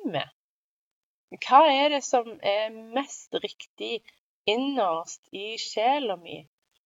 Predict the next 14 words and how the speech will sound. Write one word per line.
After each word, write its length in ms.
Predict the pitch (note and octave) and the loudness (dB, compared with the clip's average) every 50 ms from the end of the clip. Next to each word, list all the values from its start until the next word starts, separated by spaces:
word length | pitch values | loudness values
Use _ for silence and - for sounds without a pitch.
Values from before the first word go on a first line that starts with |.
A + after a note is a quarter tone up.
| _ - | _ -14
og 100 | - - | -6 2
heller 340 | - A3 A#3+ B3+ A#3+ A3+ - | 4 4 4 4 0 -2 -2
ha 80 | G#3 F#3 | -4 -8
fokus 680 | - - - A#3 B3+ - _ _ G3 G3 G3+ - - - _ _ _ _ _ _ _ _ - | -8 -8 -8 -8 -8 -8 _ _ -8 -8 -8 -10 -16 -20 _ _ _ _ _ _ _ _ -8
på 80 | G#3 G3+ | -8 -2
det 300 | - A3+ B3 C4 C4 - - | 0 0 2 2 0 -2 -4
i 80 | G3+ | -6
stedet 460 | - - - G#3 G3+ A3 A#3+ A#3 A3 - | -10 -6 0 2 2 2 2 0 -6 -6
for 160 | - G3 F#3+ | -6 -6 -6
å 80 | F#3+ G3 | -8 -10
la 220 | F#3+ F#3+ F#3+ F#3+ | -10 -10 -10 -8
deg, 220 | F#3+ G3 G3 F#3 - _ _ _ _ _ _ _ _ _ _ _ _ _ _ _ _ _ _ - _ _ - | -8 -10 -10 -10 -14 _ _ _ _ _ _ _ _ _ _ _ _ _ _ _ _ _ _ -20 _ _ -16
eh, 220 | - - - G#3 - | -10 -6 -6 -6 -6
fyre 600 | - - - C#4+ C#4+ C#4 C4 A3+ G#3+ - G#3+ | -8 0 4 4 4 6 6 6 6 6 4